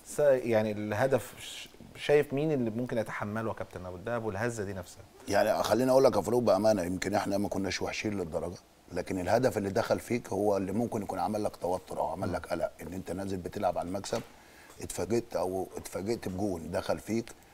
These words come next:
Speaker 2: نتيجة أخطاء أو نتيجة عدم تركيز من بعض المدافعين. وإحنا يمكن إحنا قلناها قبل كده،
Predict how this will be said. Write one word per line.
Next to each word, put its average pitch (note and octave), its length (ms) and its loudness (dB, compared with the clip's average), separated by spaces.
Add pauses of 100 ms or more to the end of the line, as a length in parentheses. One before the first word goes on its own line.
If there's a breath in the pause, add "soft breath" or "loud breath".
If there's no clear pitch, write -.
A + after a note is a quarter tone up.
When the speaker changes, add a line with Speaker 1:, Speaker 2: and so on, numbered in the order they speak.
(140)
Speaker 2:
نتيجة D3 400 2
أخطاء A#2 440 2
أو F2+ 120 0
نتيجة G#2 460 0
عدم A2 260 4
تركيز G#2+ 460 0
من G2+ 180 -2
بعض G2+ 200 6
المدافعين. F2 580 -6
وإحنا G2+ 240 0
يمكن G#2 220 -2
إحنا G2+ 200 0
قلناها G#2 280 0
قبل G#2 180 0
كده، B2+ 280 0